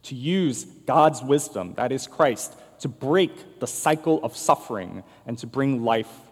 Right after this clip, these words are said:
wherever we are. And if Christ is wisdom, then this mes-, message of wisdom is something that we ought to share with all.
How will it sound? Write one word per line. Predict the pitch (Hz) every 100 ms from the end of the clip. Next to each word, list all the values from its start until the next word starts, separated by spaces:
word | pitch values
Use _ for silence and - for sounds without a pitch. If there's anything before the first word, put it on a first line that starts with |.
| _
wherever | 104 - 135 131 117 113 117 -
we | 104
are. | 87 92 98 _ _ _ _ _ _ _ _ _ _ -
And | 110
if | 110
Christ | - 160 160 - - -
is | 165 160 123
wisdom, | 123 120 90 85 101 - _ _ _ _ _ -
then | 110
this | 113 143 - 123
mes-, | 127 123 -
message | 127 139 - 92 - -
of | 107
wisdom | 117 120 - 113 104 - _ _ _ -
is | -
something | 127 113 117
that | 98 90
we | 101
ought | 104 104 - _
to | -
share | - - 92
with | 92 -
all. | 85